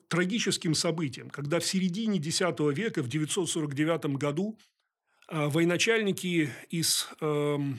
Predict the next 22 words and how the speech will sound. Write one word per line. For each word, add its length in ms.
иранской, 840
при 100
этом 180
шиитской 460
по 100
вероисповеданию, 880
э, 720
династии 560
или 140
рода 420
буидов, 840
э, 540
установят 560
контроль 460
над 200
Багдадом, 680
осуществят, 600
по 80
сути 260
дела, 300
государственный 640
переворот, 540